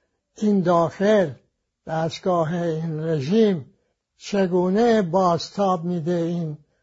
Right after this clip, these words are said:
رابطه با بیرون رو، که اینا، این مجموعهٔ گفته ها به ما بگوید که این رژیم در چه موقعیتیه.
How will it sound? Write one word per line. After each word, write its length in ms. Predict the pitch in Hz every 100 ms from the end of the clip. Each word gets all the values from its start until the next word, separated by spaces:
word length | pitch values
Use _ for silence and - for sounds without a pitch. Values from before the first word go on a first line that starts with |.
| _
رابطه 480 | 170 165 160 156 180
با 160 | 160
بیرون 440 | 143 156 139 135 113
رو، 140 | 104 - _ _ _ _
که 100 | 160
اینا، 240 | 165 190
این 320 | - 190 180
مجموعهٔ 760 | 170 170 156 160 160 208 202 170
گفته 340 | 175 - 196
ها 340 | 160 214 240 247 _ - _ _
به 280 | 185 160 170
ما 200 | 175 202
بگوید 480 | 220 226 226 226 226
که 100 | 240
این 240 | 220 214
رژیم 260 | 196 170 208
در 180 | 196 165
چه 140 | -
موقعیتیه. 720 | 185 151 127 135 123 - 135